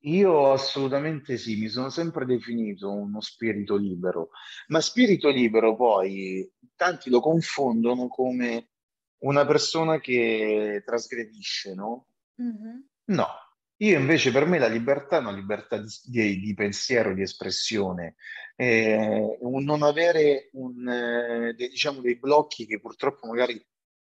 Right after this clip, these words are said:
Speaker 1: la vita ci mette davanti durante il nostro percorso di vita e che tante volte anche per preconcetti creati <clears throat> uno non, eh, non sa come oltrepassarli, eh, questi ostacoli. Per me la libertà di espressione,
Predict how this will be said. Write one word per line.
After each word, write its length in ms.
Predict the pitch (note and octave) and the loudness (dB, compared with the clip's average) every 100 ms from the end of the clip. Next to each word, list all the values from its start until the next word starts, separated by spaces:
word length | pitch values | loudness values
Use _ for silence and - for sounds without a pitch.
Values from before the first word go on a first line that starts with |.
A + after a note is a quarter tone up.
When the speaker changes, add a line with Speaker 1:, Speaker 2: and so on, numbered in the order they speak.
| - | -2
Speaker 1:
la 120 | B2+ | 2
vita 260 | B2+ C3+ C3 | 4 4 2
ci 220 | - A#2+ | 0 -2
mette 260 | A#2 A2+ A#2 | -6 -6 -2
davanti 420 | A#2 B2 A#2+ - | 0 2 0 -4
durante 320 | - A2 A2 A2 | -10 -8 -8 -6
il 60 | |
nostro 260 | A#2 A2+ A2+ | -6 -4 -6
percorso 440 | G#2+ - G#2 - | -6 -6 -8 -8
di 100 | B2 | -2
vita 200 | C3 B2 | 0 0
e 80 | A2+ | -2
che 140 | - | -4
tante 340 | A2+ A#2 A#2 B2 | -2 -2 0 4
volte 400 | C3 C3+ B2 A#2+ | 6 6 4 0
anche 260 | B2 A#2+ | -2 -2
per 160 | A#2 G#2 | -4 -4
preconcetti 760 | - A#2 A#2 A2+ - A#2 - A2 | -4 -4 -4 -2 -2 -2 -4 -4
creati 680 | B2 B2+ A#2+ G#2 - A#2+ A#2 - - _ - | 2 4 2 0 -4 -8 -8 -14 -20 _ -4
<clears throat> 260 | F3 D3+ | -2 0
uno 240 | C3+ C#3+ C#3 | 2 4 4
non, 360 | C3 B2+ A#2+ A#2+ | 4 2 0 0
eh, 260 | A#2+ A#2+ | 0 -2
non 240 | A#2+ A#2+ C3 | -4 -4 -6
sa 320 | - C#3 B2+ | -4 -2 0
come 440 | C3 B2 A#2 A2 | -2 -2 -4 -4
oltrepassarli, 1120 | B2 B2 - A#2 A#2 - - A#2+ - G#2 G2+ G2 _ - - - | -8 -8 -6 -4 -2 -2 0 0 0 -6 -10 -12 _ -20 -20 -6
eh, 520 | B2 A2+ A2 A2 A2+ | 0 0 0 -2 -6
questi 360 | - A#2 - A2 | -8 -8 -6 -6
ostacoli. 880 | G2+ - A#2+ G#2 F#2+ G2+ F2+ F2 | -6 -2 -2 -2 -4 -10 -10 -12
Per 200 | - C3 | -6 -4
me 120 | D3 F3 | -2 -2
la 100 | C#3 | -2
libertà 520 | A#2+ A#2+ A#2+ - C#3 | -2 -2 -2 0 -2
di 100 | B2+ | -2
espressione, 960 | - C3 B2+ - D3 D3+ D3+ D#3 D#3 | -6 -8 -8 -8 -6 -4 -4 -4 -6